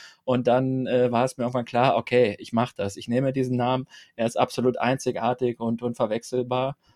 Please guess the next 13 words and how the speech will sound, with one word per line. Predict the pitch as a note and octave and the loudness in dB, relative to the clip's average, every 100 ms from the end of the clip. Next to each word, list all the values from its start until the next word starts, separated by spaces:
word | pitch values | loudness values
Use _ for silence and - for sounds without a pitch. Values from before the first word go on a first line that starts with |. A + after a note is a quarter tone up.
| _ _ | _ _
Und | B2+ A2+ A#2 A2+ A2 - | -4 -2 -2 -4 -6 -18
so | - G#2+ B2 | -4 -2 0
ist | C3 | 0
das | B2 | -4
Ganze | - A#2+ A#2+ | -2 -4 -2
entstanden. | B2 A#2 A2+ A#2+ G#2 G2+ | -4 0 2 2 0 -6
Also | G#2+ G#2 G#2+ | -6 -4 -6
es | G#2+ | -6
gibt | B2+ - | -8 -4
da | A#2 A2+ | -2 -2
wirklich | A#2 A#2 - | -4 -6 -4
keine | A2+ A2+ A#2 | -2 0 -2
größere | A2+ A#2 A#2+ A#2 A2+ A#2 | 0 0 0 0 0 0